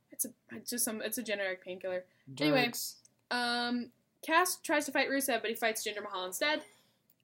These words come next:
Speaker 1: Because why would we
Speaker 2: So,
Speaker 1: put a good match?
Speaker 2: just the way you said that,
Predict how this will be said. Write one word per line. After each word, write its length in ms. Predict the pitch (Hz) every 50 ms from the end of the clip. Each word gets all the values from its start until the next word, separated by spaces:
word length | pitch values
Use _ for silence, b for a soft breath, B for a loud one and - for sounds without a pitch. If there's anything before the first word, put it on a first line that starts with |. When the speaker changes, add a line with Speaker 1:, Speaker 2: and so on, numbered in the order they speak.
| _ _ _ _ _ _ _ _
Speaker 1:
Because 680 | - 208 196 202 196 196 196 190 190 - - - - - _ _ _ _ -
why 160 | - 208 226
would 140 | 247 247 233
we 80 | 247 240
Speaker 2:
So, 100 | - -
Speaker 1:
put 80 | 277
a 140 | 240 233 233 - - _
good 200 | - 254 294 285
match? 340 | 269 220 202 202 196 170 -
Speaker 2:
just 240 | 180 180 175 - -
the 120 | 220 208
way 200 | 185 170 160 165
you 120 | 170 175 180
said 360 | 180 - - 156 151 147 -
that, 340 | 156 151 - 180 - -